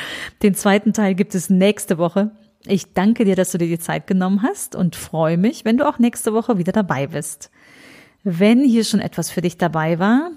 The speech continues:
dann leg los. Mach einfach mal. Ich freue mich, von dir zu hören, was du probiert hast und wie es gelungen ist. Wenn dich das Thema interessiert und du neugierig bist auf Annes oder mein Buch,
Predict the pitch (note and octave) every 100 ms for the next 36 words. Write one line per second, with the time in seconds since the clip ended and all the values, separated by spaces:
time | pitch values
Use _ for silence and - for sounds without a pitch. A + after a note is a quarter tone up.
0 | - F3+ G#3 A3 G#3+ G#3+ G#3+ A3 A3+ D#3
1 | - - - F#3+ G#3+ - - E3 D#3+ D3+
2 | D3+ E3 D3+ D#3+ A#3 - - - - _
3 | _ B3 - - E3 E3 A#3 - G3 E3+
4 | D#3+ E3 E3 E3 G#3+ E4 - E3 - F3+
5 | - E3 E3 E3 A3+ D4+ - - A#3+ B3+
6 | - D4+ C#4 E3+ C#3+ D#3+ - - - -
7 | - - - _ _ _ - G3 B3 C4+
8 | - G#3+ - G#3 F3 E3+ F3+ - D#4+ F#4+
9 | F#4+ - A3+ G#3+ A3+ G#3 A3 B3+ B3 A#3
10 | A3 - A3 - - - G3+ G#3 - -
11 | - - G#3 A3+ A3+ - - - G#3+ G3+
12 | F#3+ F3 F3 F#3 E3+ F#3+ C#4+ E4